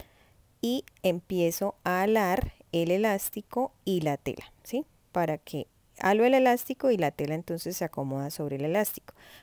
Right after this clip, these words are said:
Como tengo puntos de referencia donde coloqué alfileres, pues entonces es más fácil. Siempre voy a apoyar mi mano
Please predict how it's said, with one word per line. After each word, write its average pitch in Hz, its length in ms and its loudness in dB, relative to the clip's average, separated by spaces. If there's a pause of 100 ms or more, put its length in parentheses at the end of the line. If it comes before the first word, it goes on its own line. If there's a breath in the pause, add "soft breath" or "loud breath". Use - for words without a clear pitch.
Como 180 260 2
tengo 202 280 0
puntos 247 360 2
de 233 100 4
referencia 226 800 0
donde 156 280 0
coloqué 143 440 -4
alfileres, 202 580 0
pues 190 220 -4
entonces 151 560 -8
es 143 220 -4
más 147 220 -6
fácil. - 300 -2 (340 loud breath)
Siempre 220 540 0
voy 185 220 4
a 185 40 4
apoyar 147 460 0
mi 190 160 -2
mano 220 460 -2